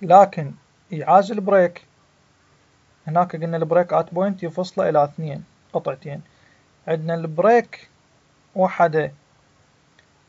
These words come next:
راح يشيل لنا قطعة من الرسم،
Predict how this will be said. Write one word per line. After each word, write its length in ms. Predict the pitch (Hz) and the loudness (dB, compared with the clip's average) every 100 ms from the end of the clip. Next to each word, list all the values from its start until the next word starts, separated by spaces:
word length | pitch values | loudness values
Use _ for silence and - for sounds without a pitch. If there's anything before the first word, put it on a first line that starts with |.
| _ _ _ _ - | _ _ _ _ 0
راح 300 | 170 170 - - | 2 2 -2 -12
يشيل 320 | 180 170 180 | -10 -6 -6
لنا 180 | 220 233 | -4 -2
قطعة 560 | - 233 196 196 202 190 _ _ _ _ _ _ _ _ _ - | -2 -2 2 4 4 2 _ _ _ _ _ _ _ _ _ -8
من 160 | 180 170 | -4 -2
الرسم، 540 | 151 151 147 147 139 | -2 -2 -4 -6 -12